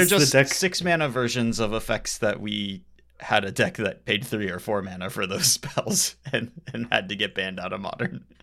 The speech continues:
Speaker 1: Well, I believe when Sifka won that Pro Tour, Second Sunrise was the only card that did that. It was just Sunrise and Open the Vaults.
Speaker 2: Oh, okay.
Speaker 1: There was no Fates Reward yet.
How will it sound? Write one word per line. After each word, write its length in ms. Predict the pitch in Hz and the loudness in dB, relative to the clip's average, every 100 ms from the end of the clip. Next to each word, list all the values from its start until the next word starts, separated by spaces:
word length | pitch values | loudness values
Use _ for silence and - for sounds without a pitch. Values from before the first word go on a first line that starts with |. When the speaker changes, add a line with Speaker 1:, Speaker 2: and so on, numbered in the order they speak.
| - - - _ _ - | -20 -20 -20 _ _ 0
Speaker 1:
Well, 160 | 113 | 6
I 100 | 110 | 6
believe 320 | 120 135 190 185 | 8 6 6 4
when 80 | |
Sifka 520 | 160 - 120 - 127 107 | 2 4 4 6 4 4
won 300 | 104 101 104 | 2 -2 -2
that 200 | 90 - | -4 0
Pro 180 | 104 | 0
Tour, 480 | 98 - 95 90 - - _ _ _ | 0 -2 -2 -2 -4 -12 _ _ _
Second 460 | - - 113 131 117 | -4 2 4 2 0
Sunrise 380 | 110 107 104 101 | 0 0 -2 -2
was 140 | 98 | -6
the 180 | 95 - - | -8 -10 -12
only 460 | 104 101 110 131 156 | -10 -8 -6 -6 -6
card 380 | - 170 165 160 | -4 -2 -2 -2
that 120 | 165 | -2
did 160 | 170 156 | -2 0
that. 240 | 170 160 | -2 -2
It 40 | 120 | -2
was 160 | 107 | 0
just 200 | 120 123 | 0 0
Sunrise 340 | - 107 101 95 | 0 0 -2 -4
and 60 | 95 | -6
Open 180 | 95 90 | -6 -8
the 40 | |
Vaults. 320 | 85 90 92 110 | -4 -4 -2 -2
Speaker 2:
Oh, 220 | 107 101 | 0 -4
okay. 280 | 92 92 95 - _ _ _ | -6 -8 -10 -18 _ _ _
Speaker 1:
There 140 | - 101 | 4 6
was 240 | 104 107 | 6 4
no 120 | 101 95 | 4 2
Fates 320 | - 92 - | 2 0 0
Reward 420 | 92 92 92 98 | -2 0 0 0
yet. 300 | 107 117 - | 2 0 -4